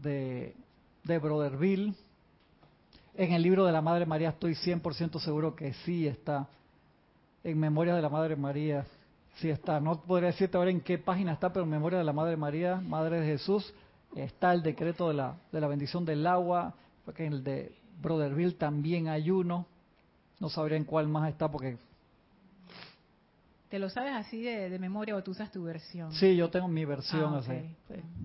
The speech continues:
Speaker 1: Ahí si me escriben lo puedo buscar, porque en la casa ahí tengo a, a mano, creo que por ahí el libro de la Madre María, cristian arroba serapisbay punto com, para buscarles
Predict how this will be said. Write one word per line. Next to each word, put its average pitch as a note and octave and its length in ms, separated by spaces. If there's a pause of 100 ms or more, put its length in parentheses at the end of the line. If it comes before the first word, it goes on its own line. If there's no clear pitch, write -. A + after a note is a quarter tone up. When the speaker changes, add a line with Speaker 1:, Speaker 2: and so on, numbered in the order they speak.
(120)
Speaker 1:
Ahí F3 140
si G#3+ 140
me F3 100
escriben A#3+ 540
lo C#3+ 320
puedo F#3 160
buscar, F#3 340 (100)
porque D#3+ 200
en C#3 80
la C#3 80
casa F#3 240
ahí F3 80
tengo E3 440 (560)
a, - 80
a D3 40
mano, E3+ 260
creo F3 140
que F3 80
por D3 160
ahí D3 100
el D#3 80
libro E3+ 260
de D#3+ 60
la D3+ 140
Madre D#3 260
María, D3+ 380
cristian F3+ 540
arroba D#3+ 440
serapisbay D#3+ 640
punto D#3+ 420
com, F#3 200
para D3 240
buscarles D3 500